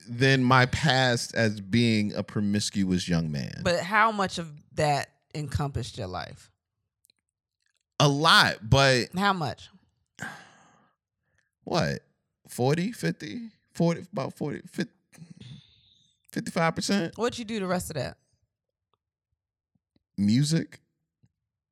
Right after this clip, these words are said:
Speaker 2: So it was literally music and hoeing, nothing else.
Speaker 1: Nothing. <laughs> You know, I was thinking about that the other day. Um,
Speaker 2: Did you eat?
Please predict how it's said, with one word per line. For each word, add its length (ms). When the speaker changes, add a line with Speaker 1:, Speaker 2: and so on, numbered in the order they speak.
Speaker 2:
So 580
it 140
was 260
literally 460
music 480
and 120
hoeing, 460
nothing 320
else. 340
Speaker 1:
Nothing. 640
<laughs> 60
You 120
know, 180
I 100
was 200
thinking 280
about 300
that 140
the 120
other 140
day. 320
Um, 600
Speaker 2:
Did 160
you 120
eat? 300